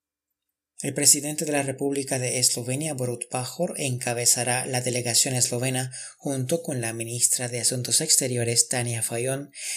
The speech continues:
en la Asamblea General de la onu en Nueva York la próxima semana. La candidatura de Eslovenia a un puesto no permanente en el Consejo de Seguridad de la onu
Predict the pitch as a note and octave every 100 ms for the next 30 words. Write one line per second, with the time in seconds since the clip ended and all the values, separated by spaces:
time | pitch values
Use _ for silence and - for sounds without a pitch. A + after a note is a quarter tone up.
0 | - C3+ C3+ C3+ C#3+ C#3+ C3 C#3 D#3 D3
1 | B2+ F#3+ D#3+ A#2+ A2+ A2 G#2+ A2 A#2+ B2
2 | B2+ A#2+ A2+ A2 G#2+ A2 C#3 D3 - -
3 | C3+ C3+ - - A2 - B2 B2 A2+ -
4 | _ - - - - _ - - B2 A#2+
5 | A#2 A#2 A#2 C3+ B2+ B2 - A#2 - B2+
6 | A#2 B2 C3+ C3+ - B2+ C#3+ E3 C#3+ C3
7 | B2+ - D#3 C3+ C3 C3 E3 F3 C#3+ B2+
8 | B2 C3 E3+ G3 C3+ B2+ A#2+ A2 - C3
9 | A#2 A#2 A2 A#2+ A#2+ A#2 A#2 A#2+ A#2+ -
10 | B2 A2+ A2 B2+ C3+ D4